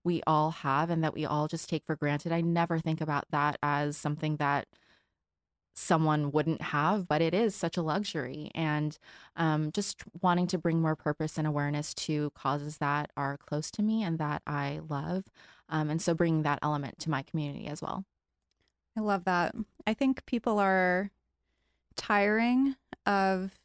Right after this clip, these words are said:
Speaker 2: just mindlessly scrolling Instagram and
Speaker 1: Yeah.
Speaker 2: seeing, um, kind of, like, this, the transactional posts, right? Like, just the, like, photo with whatever brand you're working with and selling something. And I think people are craving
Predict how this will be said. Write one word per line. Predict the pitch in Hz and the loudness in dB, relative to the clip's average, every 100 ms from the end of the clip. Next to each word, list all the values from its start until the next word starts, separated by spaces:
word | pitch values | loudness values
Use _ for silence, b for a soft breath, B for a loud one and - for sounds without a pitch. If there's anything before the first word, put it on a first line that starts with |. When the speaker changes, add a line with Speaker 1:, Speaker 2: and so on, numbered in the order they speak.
| - | -6
Speaker 2:
just | 214 208 - - - | -4 -2 -2 -6 -2
mindlessly | 208 190 180 190 - 202 196 | 0 2 0 -2 -2 -4 -4
scrolling | - - 196 196 196 | -6 -2 0 0 0
Instagram | 190 202 - 208 214 220 226 226 | 0 -2 -4 -2 2 4 2 2
and | 190 185 180 180 180 - - | 2 2 2 2 0 -6 -6
Speaker 1:
Yeah. | 160 143 139 143 - - | -4 -4 -6 -12 -18 -6
Speaker 2:
seeing, | - - 214 208 208 202 202 202 b b b - 202 | -2 0 2 4 4 4 2 0 b b b -4 2
um, | 190 185 180 185 - - | 4 4 2 0 -4 -4
kind | 220 196 | 0 2
of, | 190 | 2
like, | 185 - | 0 0
this, | 185 - | -2 -2
the | - 196 | -4 -6
transactional | - 208 190 180 170 - 208 190 180 180 - | 0 2 4 4 2 0 2 4 4 0 -4
posts, | - 185 180 - - - - | -4 0 0 -2 -6 -6 -2
right? | 185 185 - | 2 2 2
Like, | 185 - | -2 -2
just | 185 - - | -6 -6 -8
the, | - 180 175 | -2 0 0
like, | 175 170 - | 0 -2 -10
photo | - 196 196 196 185 | -2 2 4 4 4
with | 185 - | 2 0
whatever | 190 180 175 | -2 -2 -2
brand | 170 175 175 175 | -2 0 0 0
you're | 175 | 0
working | 170 170 180 175 | 0 -2 -4 -2
with | 170 180 - | 0 -2 -4
and | - 175 170 175 | -4 -2 -2 -2
selling | - 180 175 175 | -2 -2 0 -2
something. | - 180 - - - | -4 -6 -6 -8 -4
And | 208 | -4
I | 202 | -4
think | 208 202 | -4 -4
people | - 196 180 | -6 -4 -2
are | 175 | -2
craving | - - 196 214 185 185 185 | -2 -2 0 2 2 2 0